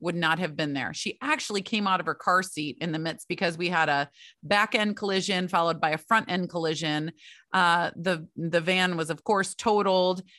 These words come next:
but she had flown out of her car seat. All the windows were busted in. I was trapped in the car. Both of us walked out of there. She had, like, a tiny,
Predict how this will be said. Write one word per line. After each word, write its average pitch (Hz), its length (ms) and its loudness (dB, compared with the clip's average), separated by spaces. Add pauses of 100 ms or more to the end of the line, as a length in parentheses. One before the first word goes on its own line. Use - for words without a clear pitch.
(160)
but 175 120 0
she - 280 0
had 247 160 0
flown 190 260 0
out 175 140 4
of 160 60 -4
her 160 80 0
car 175 280 0
seat. 185 540 -4 (120)
All 185 160 4
the 170 120 -2
windows 220 400 2
were 196 120 0
busted 180 500 0
in. 165 600 -2
I 190 220 2
was 190 260 -2
trapped 175 380 0
in 165 100 -2
the 156 60 -4
car. 196 600 4 (540)
Both 220 320 2
of 220 100 -2
us 214 160 -2
walked 190 300 2
out 170 160 4
of 156 80 -4
there. 170 160 0
She 262 260 -4
had, 196 260 2
like, 165 260 2
a 185 160 2
tiny, 196 600 -4